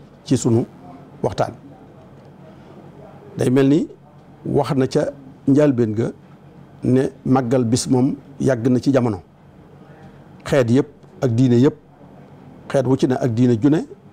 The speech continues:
am na bis bu muy màggal, moo xam bisub bànneex la wala bisub naqar la, mu di ko fàttaliku ngir lu ko ca Yàlla defal wala lu ko ci Yàlla jañal. Loolu nag xeet yépp a ko bokk,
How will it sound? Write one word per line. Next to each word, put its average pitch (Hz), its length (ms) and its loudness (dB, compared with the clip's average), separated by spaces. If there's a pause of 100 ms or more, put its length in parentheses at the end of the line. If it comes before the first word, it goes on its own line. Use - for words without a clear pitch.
(440)
am 143 320 2
na 131 80 -2
bis 135 340 -4
bu 131 160 -2
muy 135 140 4
màggal, 120 440 0 (220)
moo 127 180 -2
xam 127 200 -2
bisub 120 260 -4 (120)
bànneex 131 360 -4
la 135 140 -4
wala 127 260 -2
bisub 127 240 -4
naqar 131 320 -2
la, 117 140 -2 (380)
mu 131 100 0
di 127 60 0
ko 143 100 -2
fàttaliku 139 640 -2
ngir 127 260 0 (760)
lu 127 180 4
ko 143 100 -2
ca 147 100 -2
Yàlla 135 260 0
defal 127 280 -2
wala 139 260 0
lu 127 100 -2
ko 135 120 -2
ci - 100 -4
Yàlla 127 260 0
jañal. 117 280 0 (3000)
Loolu 120 260 2
nag 147 120 0 (1000)
xeet 120 240 -2
yépp 151 180 2
a 165 40 2
ko 139 80 -4
bokk, 127 180 -2